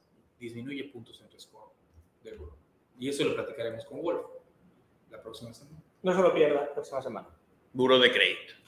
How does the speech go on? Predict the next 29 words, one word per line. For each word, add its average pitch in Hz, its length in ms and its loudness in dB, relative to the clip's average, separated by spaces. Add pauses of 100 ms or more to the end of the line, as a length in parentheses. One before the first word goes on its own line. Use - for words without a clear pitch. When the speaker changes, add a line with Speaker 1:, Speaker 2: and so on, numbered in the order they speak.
(120)
Speaker 2:
Conclusiones 262 600 12
para 226 280 12
ir 247 60 12
Speaker 1:
Nuestro 240 160 8
amigo 214 180 12
Speaker 2:
cerrando. 185 320 8
Speaker 1:
Wolf. - 120 -2 (680)
Sí, 170 180 6
ya 165 160 8
para 147 160 6
cerrar. - 500 2
Speaker 2:
Javier, 220 260 12
tus 226 120 6
conclusiones 226 560 8
del 196 180 4
crédito. 208 720 10 (1700)
¿Cuáles 208 260 8
serían 202 400 6
tus, - 320 0
tus 185 240 0
principales 180 520 -2
consejos 156 500 -4 (140)
para 131 260 -4
poder, 143 480 -2 (560)
eh, 120 280 -6
manejar 139 460 0
un 147 120 -2
buen - 20 -10
Speaker 1:
Que 180 100 10